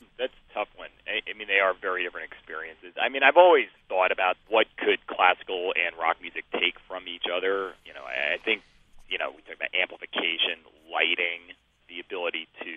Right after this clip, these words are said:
build a sort of anticipa-, sense of anticipation about what's gonna happen. But, you know, they're very different. They're very different experiences, as we talked about earlier. So I, I, I would fall short of saying we should just transplant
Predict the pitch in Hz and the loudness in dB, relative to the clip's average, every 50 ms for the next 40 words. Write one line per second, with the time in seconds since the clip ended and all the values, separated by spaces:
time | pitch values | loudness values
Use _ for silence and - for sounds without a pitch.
0 | 78 76 73 _ - 107 98 95 95 95 95 - 85 - - - 104 95 90 85 | -14 -18 -20 _ 0 2 4 4 4 2 -2 -6 -12 -12 -8 -8 -8 -6 -6 -8
1 | 78 80 78 _ _ _ _ _ _ 90 87 _ - 98 92 - 87 _ - - | -10 -10 _ _ _ _ _ _ _ -16 -16 _ -16 -20 -20 -20 -20 _ -12 -10
2 | 90 87 - 104 95 95 82 80 78 - 90 85 - 80 - - 87 87 82 - | -10 -10 -10 -16 -16 -10 -10 -10 -10 -10 -16 -18 -18 -20 -10 -6 -6 -2 -2 -4
3 | 92 82 78 - 78 76 71 73 82 78 _ _ _ _ - 87 85 78 67 69 | -4 -4 -8 -8 -8 -8 -8 -10 -16 -16 _ _ _ _ -14 -14 -14 -14 -14 -6
4 | 78 80 80 80 - 87 90 87 87 _ _ _ _ _ _ _ _ _ _ _ | -2 -2 -2 -2 -4 -8 -12 -12 -12 _ _ _ _ _ _ _ _ _ _ _
5 | - _ 208 202 202 196 160 143 139 170 170 147 127 - 135 113 101 95 87 82 | -2 _ 4 6 6 8 6 6 8 6 4 4 6 6 8 8 8 8 4 2
6 | _ - 76 73 _ - 64 60 _ 78 80 _ 95 92 90 87 85 80 - 76 | _ -4 -6 -6 _ -12 -18 -18 _ -18 -14 _ -2 -2 -2 -2 -2 -6 -8 -12
7 | 71 69 - - - - 78 73 69 69 67 62 _ _ 65 64 62 _ 69 _ | -16 -16 -20 -20 -14 -12 -10 -10 -10 -12 -16 -18 _ _ -20 -20 -20 _ _ _
8 | _ 69 71 - - 71 69 _ - - 69 67 67 67 69 69 67 67 64 62 | _ -20 _ -12 -10 -10 -10 _ -18 -18 -18 -16 -16 -16 -16 -16 -16 -18 -20 -20
9 | 62 - - - 85 80 76 - - - 78 - - 85 - - 87 95 101 92 | -20 -20 -14 -8 -8 -8 -8 -10 -12 -10 -10 -2 2 2 4 6 8 8 8 8
10 | 65 90 90 _ _ _ _ _ 104 101 _ _ - 139 123 110 113 - - 127 | 8 4 2 _ _ _ _ _ -10 -10 _ _ 10 10 12 12 8 4 4 4
11 | 110 101 95 95 85 - - 107 98 90 87 85 82 85 82 80 82 - - 80 | 2 2 2 2 -2 -4 0 4 6 6 6 4 2 0 -2 -2 -2 -2 -6 -8
12 | - _ - - 95 85 82 82 - - _ _ _ 87 76 73 73 71 _ | -8 _ -8 -6 -2 -2 -2 -2 -4 -16 _ _ _ -4 -4 -4 -4 -4 _